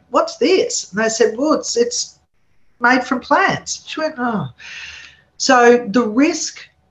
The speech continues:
for chicken producers and pork producers and beef producers is, uh, not the premium end, I don't think, because there's so much premium attached with, you know, your pork grown from your region,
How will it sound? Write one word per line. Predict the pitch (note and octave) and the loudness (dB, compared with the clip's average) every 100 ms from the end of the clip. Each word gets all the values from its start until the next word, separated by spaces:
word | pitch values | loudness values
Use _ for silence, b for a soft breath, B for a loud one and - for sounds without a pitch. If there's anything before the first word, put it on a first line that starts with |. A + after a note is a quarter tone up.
| _ | _
for | - - G#3+ F#3+ F3+ E3+ - - _ _ _ _ - | -20 2 6 6 6 4 -2 -10 _ _ _ _ -8
chicken | E3+ E3 E3+ | -6 -4 -4
producers | E3+ E3 E3 - D4 D4 | -4 -2 -2 -2 -4 -6
and | D#4 | -10
pork | - D#3+ D#3 | -2 -2 -2
producers | E3+ D#3+ E3+ B3+ B3+ | -2 -2 0 -2 -4
and | F3 D3 | -6 0
beef | E3+ F#3+ - | 0 0 -4
producers | F3+ E3 C3+ C3 - G3+ B3+ - B B B B _ | -6 -2 -2 -2 -6 -8 -6 -8 B B B B _
is, | G#3+ A3 G#3+ F3 - - _ _ _ - | 4 6 6 4 -6 -10 _ _ _ 2
uh, | G3 G3 - | 2 2 -4
not | G#3+ A#3 C#4 C#4+ | 0 4 4 2
the | C4+ | -2
premium | - G3+ G3+ G3+ F#3 | 2 4 6 4 2
end, | E3 D3+ E3+ | 0 0 2
I | E3 | 4
don't | D#3+ D3+ C#3+ | 4 0 -2
think, | D#3 C#3 - | -2 -4 -6
because | E3+ F#3 E3+ - | -6 -2 2 4
there's | G#3 G#3 | 4 4
so | C#4 B3+ | 4 4
much | B3+ - - | 4 2 -2
premium | - G#3 G3 G3 F#3+ E3+ | -2 2 4 4 2 0
attached | D#3+ - F#3+ F3+ - - | 0 0 0 0 -2 0
with, | E3+ E3 D#3+ B B B B - | 2 2 0 B B B B -2
you | F#3+ | 2
know, | D#3+ D#3+ E3 - _ | 4 2 0 -12 _
your | G3+ G#3 G3 G3 | 6 8 8 4
pork | - E3+ E3 - - | 0 0 0 -4 -4
grown | E3+ D#3+ D#3 | 0 0 -2
from | D#3 D#3 | -6 0
your | F3 F#3 F3+ | 6 6 6
region, | E3 E3 E3 D#3+ E3+ D#3+ E3 | 6 6 4 0 -2 -2 -6